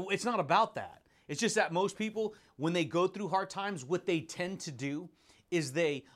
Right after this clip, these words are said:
look back on the people who raised them and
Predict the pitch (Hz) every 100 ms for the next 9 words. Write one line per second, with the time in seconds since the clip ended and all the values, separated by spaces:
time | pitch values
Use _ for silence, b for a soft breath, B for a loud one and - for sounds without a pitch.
0 | B 123 214 269 175 233 220 202 - 180
1 | 180 151 - 190 196 - 175 151 135 143
2 | 151 143 190 196 180 B B 156 165 151